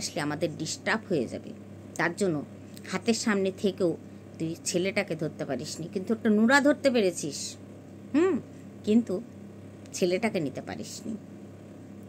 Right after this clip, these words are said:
কীরকম মন বেচার, দেখেছিস? যাকে পেট কেটে বের করেছিস, তাকে নিতে পারিসনি। হুম, আর তার জন্য এক ফোঁটা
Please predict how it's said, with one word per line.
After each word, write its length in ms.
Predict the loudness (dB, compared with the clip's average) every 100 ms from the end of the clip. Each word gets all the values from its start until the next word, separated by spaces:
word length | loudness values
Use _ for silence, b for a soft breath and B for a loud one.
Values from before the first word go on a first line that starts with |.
| -12 0
কীরকম 380 | 0 2 0 -2 -4 -8 -4
মন 220 | 0 2 2 2
বেচার, 360 | 0 -2 -4 -6 -14 -16 -16 -16 -16 -14 0
দেখেছিস? 440 | 4 4 2 -4 -4 -12 B B -2
যাকে 260 | 0 2 2
পেট 180 | 4 4 4
কেটে 220 | 2 2
বের 180 | 4 2 4
করেছিস, 440 | 2 2 -2 -6 -8 -10 -14 -16 -16 -16 -16 -16 -16 -16 -16 -16 -14 -14 -14 -8
তাকে 240 | -2 0 2
নিতে 240 | 0 0 -4
পারিসনি। 480 | -4 -6 -6 -8 -10 -12 -16 -16 -16 -16 -16 -16 -8 0
হুম, 140 | 0 0 -10 B -8
আর 100 | 0 2
তার 140 | 4 4
জন্য 140 | 4 4
এক 60 | 0 -2
ফোঁটা 200 | -2